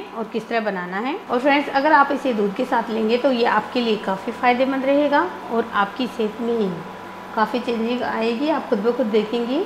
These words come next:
बच्चों के लिए काफ़ी फ़ायदेमंद होगा, बच्चों की याददाश्त भी बढ़ेगी। तो फ्रेंड्स देखिए,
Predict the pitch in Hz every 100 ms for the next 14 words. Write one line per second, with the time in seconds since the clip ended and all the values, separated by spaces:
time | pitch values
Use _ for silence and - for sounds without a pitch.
0 | - 220 220 294 294 262 220 208 - 233
1 | 254 247 262 277 294 285 311 349 220 208
2 | 247 233 247 220 180 185 185 214 254 254
3 | 240 226 226 254 320 277 - 254 247 202
4 | 202 202 302